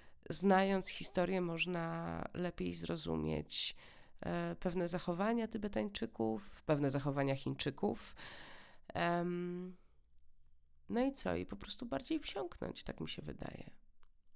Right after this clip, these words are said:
Przepraszam was za to, że taka dzisiaj jestem niepoukładana i opowiadam troszeczkę nieskładnie, ale z-,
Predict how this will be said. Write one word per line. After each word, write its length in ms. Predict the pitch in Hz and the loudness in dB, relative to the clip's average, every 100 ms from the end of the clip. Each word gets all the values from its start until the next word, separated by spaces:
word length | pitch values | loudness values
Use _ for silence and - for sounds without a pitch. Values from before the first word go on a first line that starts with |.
| - - - 240 | -14 -12 -8 -8
Przepraszam 480 | - 330 403 359 311 | 2 4 6 8 8
was 220 | 226 208 | 8 4
za 140 | 185 196 | 6 6
to, 180 | 202 196 | 6 2
że 380 | 185 180 175 170 | 6 6 6 4
taka 260 | 175 - 165 | 2 2 0
dzisiaj 300 | 160 180 165 | 2 2 2
jestem 580 | 165 - 160 160 165 | 0 2 4 4 2
niepoukładana 960 | 165 165 165 151 - 143 147 151 156 156 | 2 4 4 4 4 6 6 6 4 4
i 640 | 65 107 147 151 151 190 - | 2 0 -2 -2 -2 -2 -2
opowiadam 720 | - 156 151 143 151 147 143 | -2 -2 0 2 2 0 -2
troszeczkę 720 | - - - - - 131 98 - - - - | -6 -6 -4 -2 -2 -2 -2 -2 -6 -6 -4
nieskładnie, 720 | 151 151 - 156 - 151 190 - - - - - - - - - | -2 -2 2 0 2 0 0 -2 -14 -16 -18 -20 -20 -20 -20 -8
ale 340 | - 107 107 107 - - - - - - - - - - - - - - | -4 0 0 -2 -12 -20 -20 -18 -20 -18 -18 -16 -18 -20 -20 -20 -18 -12
z-, 160 | 208 | -12